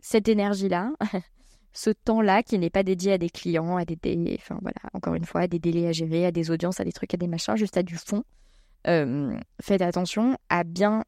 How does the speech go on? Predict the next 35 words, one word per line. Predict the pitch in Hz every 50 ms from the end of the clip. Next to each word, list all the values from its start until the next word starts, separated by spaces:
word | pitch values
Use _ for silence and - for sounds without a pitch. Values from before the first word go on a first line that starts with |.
| - -
euh, | 165 165
l'utiliser | 165 170 180 185 - - 208 185 185 185 175 180 190 214 233 - - - _ -
pour | - - 208 214 240 - - _ _ _ _ _ _ _ _ -
votre | - 185 - - 185
développement | 185 185 214 196 196 202 196 - 214 214
d'activité | 208 190 - - - 175 170 170 - - 185 220 254 - _ _ _ _ _ _ _ _ _ _ _ _ _ _ -
et | 196 196 196 190 190 175 - _
qu'il | - - 214 196
soit | - - - 190 185
pas | - - 226 247 - _
absorbé, | - 220 - - - 220 208 202 202 220 214
parce | - 180 175 -
qu'en | - 175
fait, | - - 202 -
en | 190 180
général, | 170 170 175 185 196 208 208
c'est | - - - - - - - - -
absorbé | - - - - - 214 202 233 233
par | - 196 185
votre | 180 180
vie | 185 190
de | - -
famille. | 196 196 190 180 170 -
Et, | - 160 160 165 - -
et | - 175
je | 170 170
dis | 165 185 185
ça, | 185 - 233 226 247 247 - _ _ _ _ _ _ _ _ _ _ _ _ - 180
euh, | 175 170 165 165 160 160 - - - - - - - -
j'utilise | 180 175 190 180 - 214 220 214
cette, | - 190 175 - _ -
ce, | - - - 175
cette | 170 - 170 170 -
notion | - 185 190 190 - - 214
de | 214 -